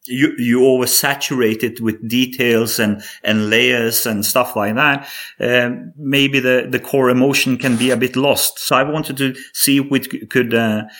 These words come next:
um, carry this the whole way through this time, you know, like, um,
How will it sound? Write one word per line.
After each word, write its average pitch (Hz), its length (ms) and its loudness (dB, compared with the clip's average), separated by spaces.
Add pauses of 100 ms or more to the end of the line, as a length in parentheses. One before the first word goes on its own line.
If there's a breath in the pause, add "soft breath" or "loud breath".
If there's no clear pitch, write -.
(680 loud breath)
um, 101 800 -2
carry 131 360 0
this 123 420 -2
the 127 140 -2
whole 135 260 0
way 120 140 2
through 135 560 0
this 95 260 2
time, 80 340 -4
you 80 60 -4
know, 85 140 -6
like, 92 400 -8
um, 98 500 -2